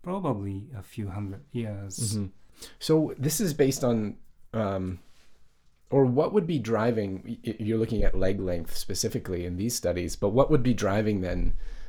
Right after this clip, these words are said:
Speaker 2: uh, the ecological or climate factors that would drive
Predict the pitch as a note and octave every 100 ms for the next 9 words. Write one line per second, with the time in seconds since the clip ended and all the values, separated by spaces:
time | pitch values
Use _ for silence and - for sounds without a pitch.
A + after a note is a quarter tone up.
0 | - - - - F#2+ G2 F#2+ G#2 G2+ F#2+
1 | F#2 G#2+ G2 - - F2+ - F2+ F#2 -
2 | E2+ F#2 F#2 F#2+ F#2+ F#2